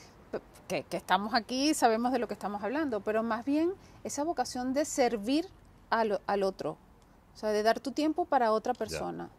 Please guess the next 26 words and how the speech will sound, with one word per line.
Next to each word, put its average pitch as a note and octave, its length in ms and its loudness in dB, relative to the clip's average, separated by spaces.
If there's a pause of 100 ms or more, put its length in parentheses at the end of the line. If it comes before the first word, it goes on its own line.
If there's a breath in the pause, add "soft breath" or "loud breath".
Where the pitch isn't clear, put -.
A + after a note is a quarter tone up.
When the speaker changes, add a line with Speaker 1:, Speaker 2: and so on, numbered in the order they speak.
(1200 loud breath)
Speaker 2:
Sí, - 160 -2
porque G2 220 0
lo F#2+ 80 2
de F#2+ 100 2
cura, A#2+ 180 4
¿verdad? A#2+ 200 4
Como A2+ 100 -2
decía F#2 180 -6
un G#2 40 -4
amigo, G#2 180 -2
dice, F#2+ 160 -4
"Le F2 60 -6
podía F#2 160 0
haber A#2 120 6
pasado F2+ 200 -4
a D#2 40 -10
cualquiera". E2 420 -6
Speaker 1:
Claro. G3+ 360 2 (180)
Speaker 2:
<laughs> - 760 -4
El, G2 840 0 (680 loud breath)
sí, A#2+ 320 0
sí - 140 -6
que D#3+ 120 -4
es D3 80 -4
ver-, D3+ 200 -4
eh, G2 420 0